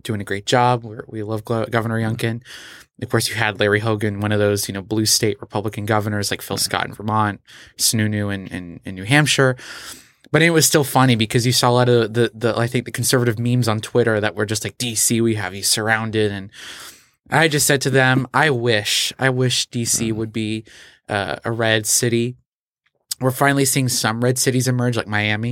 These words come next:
Speaker 1: you could argue, is turning the corner. I think there's potential for some cities to, to become more, at least purple. I look at Houston,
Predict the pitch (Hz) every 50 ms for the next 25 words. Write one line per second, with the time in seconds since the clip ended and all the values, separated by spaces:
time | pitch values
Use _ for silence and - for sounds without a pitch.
0 | 123 123 110 107 - 117 113 110 110 107 110 110 107 - - - 113 113 113 113
1 | 107 - - 120 113 113 113 110 113 - - - - - - - - - - -
2 | - _ - 123 - 135 107 107 107 - - - - - - 110 117 - - 127
3 | 127 - 131 127 123 - 135 131 127 - 131 127 131 131 127 - - 135 127 123
4 | - - - 123 127 127 127 - 127 123 123 120 120 117 113 113 113 - - 110
5 | 110 - - _ _ _ _ _ _ _ _ _ - - 117 - - 151 147 147
6 | 151 147 - _ _ _ _ _ - 107 107 - - - - 120 110 - - -
7 | 135 131 131 131